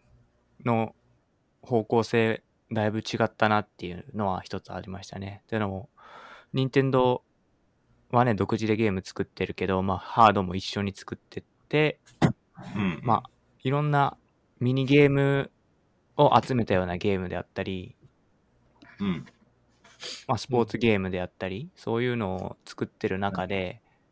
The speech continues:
Speaker 1: まあこのゼルダの伝説の中で出てくる、まあ一つの、まあ攻略として、
Speaker 2: うん。
Speaker 1: あの、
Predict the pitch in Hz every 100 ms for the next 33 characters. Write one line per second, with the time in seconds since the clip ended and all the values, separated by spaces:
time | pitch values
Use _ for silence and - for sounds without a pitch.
0 | _ _ _ _ _ _ _ 135 95 -
1 | - _ - 127 113 131 113 101 90 -
2 | 101 95 90 - 98 98 - 101 156 156
3 | - - 117 104 - 95 95 - 113 98
4 | 90 - - - 147 117 95 - - _
5 | _ _ _ _ _ _ _ _ _ _
6 | _ 110 - 107 95 95 - - 95 -
7 | 98 90 - _ _ _ _ _ _ _
8 | _ _ _ _ - 95 92 90 87 87
9 | 87 -